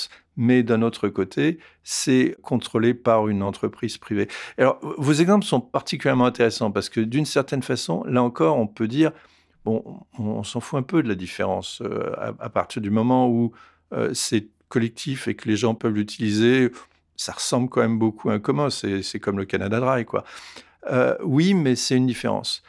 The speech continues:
Euh, par contre, ce qui est intéressant, c'est pas tellement d'être un commun, de, de mettre un label, vous êtes ou pas un commun, c'est comment vous évoluez. Si on met cette application, ce service de plus en plus au service des utilisateurs,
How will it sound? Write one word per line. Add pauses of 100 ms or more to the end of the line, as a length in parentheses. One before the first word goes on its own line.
(360)
Euh,
par
contre,
ce
qui
est
intéressant,
c'est
pas
tellement
d'être
un
commun,
de,
de
mettre
un
label,
vous
êtes
ou
pas
un
commun,
c'est
comment
vous
évoluez. (640)
Si
on
met
cette
application,
ce
service
de
plus
en
plus
au
service
des
utilisateurs,